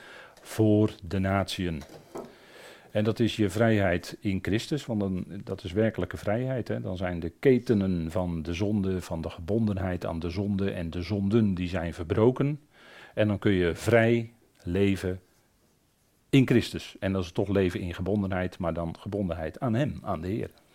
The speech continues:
En dan ben je in, in bediening of in dienst van de Heer. En dan mag je dienstwerk doen,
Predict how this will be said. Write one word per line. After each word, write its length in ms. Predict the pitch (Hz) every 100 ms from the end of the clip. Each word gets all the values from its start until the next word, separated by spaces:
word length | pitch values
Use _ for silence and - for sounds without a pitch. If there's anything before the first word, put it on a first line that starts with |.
| _ _ _ -
En 100 | -
dan 160 | 92 95
ben 120 | 85
je 140 | 82 -
in, 360 | 85 82 92
in 280 | - 87 80 76
bediening 440 | - 110 92 107
of 160 | 90 82
in 100 | 82
dienst 340 | 95 90 -
van 220 | 92 85
de 80 | 82
Heer. 220 | 98 143 - - - - - - - - -
En 160 | 113
dan 320 | 110 87 87
mag 200 | 87 90
je 240 | 87 82 82 80
dienstwerk 600 | 123 165 - 117 101 87
doen, 300 | 98 131